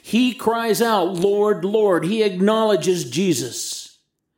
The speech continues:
And then he reinvents Jesus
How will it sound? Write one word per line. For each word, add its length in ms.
And 160
then 160
he 520
reinvents 920
Jesus 760